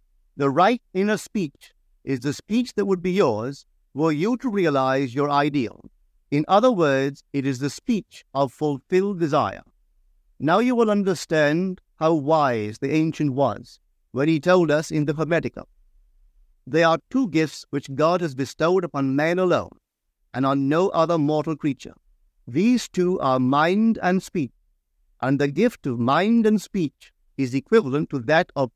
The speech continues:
immortality. If a man uses these two gifts rightly, he will differ in nothing from the immortal. And when he quits his body, mind and speech will be his guide,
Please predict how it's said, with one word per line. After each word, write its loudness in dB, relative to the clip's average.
immortality. 0
If 2
a 4
man 4
uses 0
these -2
two -2
gifts -2
rightly, -2
he -2
will 2
differ 0
in 0
nothing 0
from 0
the 0
immortal. -2
And -6
when 2
he 4
quits -2
his -2
body, 0
mind 2
and 0
speech -6
will -4
be -4
his -4
guide, -2